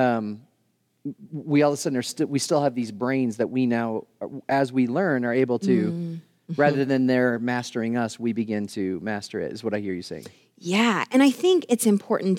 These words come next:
Speaker 2: to acknowledge that there are times we still really need this.
Speaker 1: Yeah.
Speaker 2: Meaning, if you are in front of a car that's about to hit you, your body, without a conscious thought, will do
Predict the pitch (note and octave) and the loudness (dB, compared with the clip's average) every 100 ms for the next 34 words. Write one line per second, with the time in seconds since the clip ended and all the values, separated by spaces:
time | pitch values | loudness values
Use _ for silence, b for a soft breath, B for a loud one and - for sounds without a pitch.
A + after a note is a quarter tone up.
0 | - G#3+ F#3 F3 E3+ D#3 A3 G#3+ E3+ - | 0 0 2 2 0 0 0 0 0 -2
1 | F3+ - F#3 - G3 F3 F3 D#3+ - E3 | 0 0 -2 -4 -2 -2 -2 -2 0 0
2 | D#3 D3 C#3+ C#3 A3+ - - - - G#2+ | 2 0 -2 -2 -4 -8 -12 -20 -8 -4
3 | C3+ B2 - G3+ A3 G#3+ G3 F#3+ F3+ E3+ | -4 -4 4 6 8 6 4 0 -2 2
4 | G#3+ F4 C#4+ F#3 F#3+ - E3 A3 A3 D#3+ | 6 6 6 2 0 -4 0 2 4 4
5 | D3 C#3+ - - F#3 D3 G#3 C4+ F3+ E3+ | 2 -2 -14 -8 -6 -4 -4 -6 -2 -2
6 | - D#3+ D3+ F3+ - E3+ D3+ - B3 D4+ | 0 -4 -4 -4 -6 -8 -6 -2 -2 -4
7 | B B - F3 A3+ D#4 B3+ G3+ D3+ C#3+ | B B -8 4 4 6 4 2 0 0
8 | F3+ - F#3+ - - - A3+ G#3+ A3+ - | -2 0 -2 -4 -6 -2 2 2 0 -2
9 | E3+ - - B B - F#3+ F3 | -4 -4 -12 B B 0 0 0